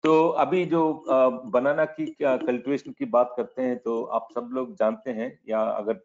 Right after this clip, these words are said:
नहीं भी जानते हैं तो आपको जानना जरूरी है कि विश्व में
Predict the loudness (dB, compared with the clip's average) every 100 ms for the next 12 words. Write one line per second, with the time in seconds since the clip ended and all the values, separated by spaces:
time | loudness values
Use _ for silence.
0 | -12 -10 -8 -6 -6 -2 -2 -2 -6 -2
1 | 0 0 -4 -12 -6 -4 -2 -2 0 0
2 | 2 0 -2 -10 _ _ _ _ _ _
3 | 2 4 6 2 0 -2 2 2 4 2
4 | 0